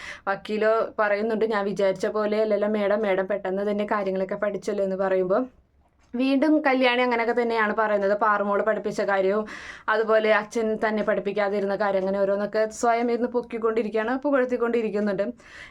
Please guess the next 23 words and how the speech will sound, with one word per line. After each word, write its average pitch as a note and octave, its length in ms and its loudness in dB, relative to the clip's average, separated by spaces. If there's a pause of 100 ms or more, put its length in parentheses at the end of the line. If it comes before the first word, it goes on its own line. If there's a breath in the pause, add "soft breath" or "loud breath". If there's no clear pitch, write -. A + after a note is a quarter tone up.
എന്തായാലും, A3+ 600 2
ഏ, A3 60 0 (120)
മേഡം G#3+ 420 2 (120)
ഒരു G#3 180 0
ഫയലും A3+ 300 2
കൂടി A3 140 2
കൊടുത്തിട്ട് G#3+ 360 0
പറയാണ്, G3+ 440 0
"ഇതും G3 240 -2
കൂടി G#3+ 180 0
ഇരുന്നോട്ടെ, G3+ 440 -2
ഇതും G#3 220 0
കൂടി, G3+ 180 2
ഉം, A3+ 400 -4
കാര്യങ്ങളൊക്കെ G3+ 440 0
പഠിക്കണം. G3+ 560 -2 (440 loud breath)
മേഡത്തിന് B3 520 2
നാളെ A#3 340 4
ഞാൻ G#3+ 220 0
മേഡത്തിൻ്റെ G#3+ 400 0
ഒപ്പം G#3+ 260 -2
ഉണ്ടാവും G3+ 360 2
നാളെ G3 280 2